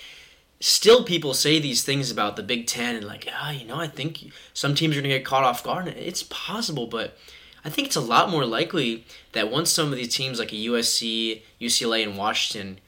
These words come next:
kinda get their stuff together, 'cause they're not entering maybe with the same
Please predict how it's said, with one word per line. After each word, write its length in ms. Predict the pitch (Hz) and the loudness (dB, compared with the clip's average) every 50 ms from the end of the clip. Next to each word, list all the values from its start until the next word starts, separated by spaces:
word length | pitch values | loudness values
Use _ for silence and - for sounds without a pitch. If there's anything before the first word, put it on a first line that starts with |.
| _ - | _ -10
kinda 220 | - 117 110 104 | -6 -6 -6 -2
get 180 | 101 113 110 - | -2 -2 -2 -2
their 100 | 117 110 | -4 -4
stuff 240 | - - 120 113 | -2 -4 -4 -4
together, 380 | - - 107 107 101 92 95 98 | -4 -6 -6 -6 -6 -6 -6 -8
'cause 220 | - 117 110 - | -8 -10 -12 -12
they're 180 | - - 143 143 | -4 0 2 6
not 240 | 147 156 156 - - | 8 8 8 8 6
entering 420 | 139 135 135 - - 147 139 131 | 2 0 0 2 2 0 0 2
maybe 440 | 123 123 123 127 120 131 131 139 139 | 0 0 0 0 -2 -2 -2 -2 -2
with 100 | 127 117 | -4 -4
the 60 | 113 107 | -2 0
same 500 | - - 120 117 113 113 110 104 104 | 0 2 2 0 0 -2 -4 -10 -12